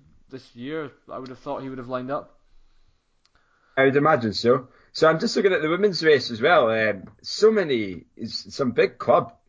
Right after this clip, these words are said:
Speaker 2: good turnout. You're right. Like, there's a vast number of clubs in, in health, you know, healthy numbers per club as well, uh, going along to the race.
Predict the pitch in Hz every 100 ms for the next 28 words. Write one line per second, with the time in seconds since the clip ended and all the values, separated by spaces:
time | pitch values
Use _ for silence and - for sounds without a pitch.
0 | - 156 143 - 123 165 - 123 101 110
1 | 165 - 92 90 - 101 92 - - _
2 | _ _ - 107 92 127 135 - - -
3 | 107 120 104 87 - _ _ 113 120 92
4 | - 104 - 101 95 _ - 104 123 131
5 | - _ _ 123 90 104 139 - 95 104
6 | 139 107 - 92 82 110 110 82 92 131
7 | 85 - _ _ _ _ _ _ - 90
8 | 90 87 - 98 90 92 95 87 90 90
9 | 87 - -